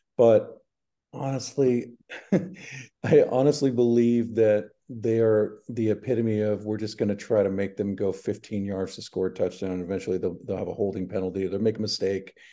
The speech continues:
And I, it drives me crazy, because if you can get off the field in three plays, get off the field in three plays and give your offense the ball back.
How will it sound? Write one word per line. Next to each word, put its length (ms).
And 480
I, 80
it 260
drives 300
me 80
crazy, 400
because 320
if 40
you 60
can 80
get 80
off 140
the 80
field 260
in 60
three 180
plays, 420
get 200
off 100
the 60
field 220
in 40
three 160
plays 300
and 80
give 100
your 140
offense 320
the 60
ball 160
back. 180